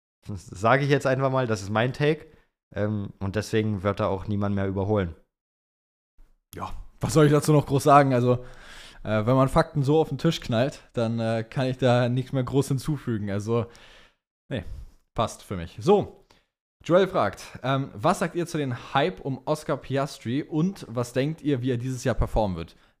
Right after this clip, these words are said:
Speaker 2: Der Hype ist gerechtfertigt,
Speaker 1: Wir haben ja hier den größten Hype-Man von Piastri dabei mit Paul. Der größte Hype-Man auf der Welt von Oscar Piastri.
Speaker 2: Du, du,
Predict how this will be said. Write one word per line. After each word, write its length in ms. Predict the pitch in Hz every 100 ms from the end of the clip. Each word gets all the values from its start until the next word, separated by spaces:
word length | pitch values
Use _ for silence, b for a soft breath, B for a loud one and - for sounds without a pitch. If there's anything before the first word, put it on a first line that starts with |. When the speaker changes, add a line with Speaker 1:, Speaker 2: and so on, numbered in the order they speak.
| -
Speaker 2:
Der 100 | -
Hype 180 | 143 135
ist 120 | -
gerechtfertigt, 760 | 98 131 - 160 156 185 - - _
Speaker 1:
Wir 100 | 101
haben 140 | 101 131
ja 120 | 123
hier 240 | 110 123
den 340 | 120 110 107 104
größten 440 | 113 127 127 104
Hype-Man 380 | 117 131 135 123
von 220 | - 117
Piastri 560 | - 113 110 - 120 113
dabei 420 | 98 92 107 156
mit 200 | 156 147
Paul. 260 | - 147 165 147
Der 120 | 104
größte 320 | 131 123 113
Hype-Man 280 | 120 127 120
auf 160 | 107
der 140 | 107 98
Welt 180 | 113 123
von 180 | 135
Oscar 280 | 135 123 -
Piastri. 500 | 131 123 120 - 143 -
Speaker 2:
Du, 220 | 160 208
du, 260 | - 110